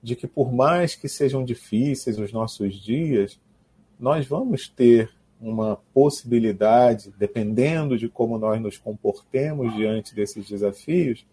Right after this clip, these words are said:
de ter um, uma situação melhor,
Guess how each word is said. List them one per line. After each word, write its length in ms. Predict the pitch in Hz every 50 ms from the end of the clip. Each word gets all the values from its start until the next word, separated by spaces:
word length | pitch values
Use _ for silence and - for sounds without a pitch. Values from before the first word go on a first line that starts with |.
| _ _ _ _ _ _ _ _ _ _
de 120 | - 120 135
ter 460 | 131 - - 131 131 131 131 131 - _ _ _ _ _ _ _ _ _ -
um, 340 | 117 110 107 104 101 101 101 - _ _ _ _ _ 110
uma 500 | 110 104 101 104 101 98 95 95 95 98 - _ _ _
situação 640 | - - - - - - 127 113 107 - - 117 110
melhor, 880 | 104 95 95 95 104 113 131 135 131 131 127 127 123 117 117 117 -